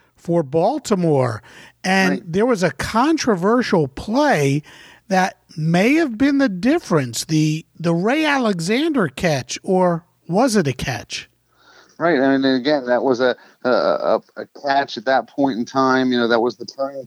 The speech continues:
Speaker 2: point of the game. Um, it kinda turned the field around, and Baltimore would get the ball back late, um, and then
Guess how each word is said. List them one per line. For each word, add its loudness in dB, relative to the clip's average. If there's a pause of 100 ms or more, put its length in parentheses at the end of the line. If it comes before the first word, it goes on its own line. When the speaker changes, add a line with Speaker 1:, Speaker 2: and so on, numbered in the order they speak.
Speaker 2:
point 2
of 2
the -2
game. 0 (400)
Um, 0
it -6
kinda 0
turned 0
the 2
field 0
around, 0 (340)
and -2
Baltimore 0
would 0
get -2
the -6
ball 2
back 0
late, -2 (480)
um, 0 (320)
and -4
then 2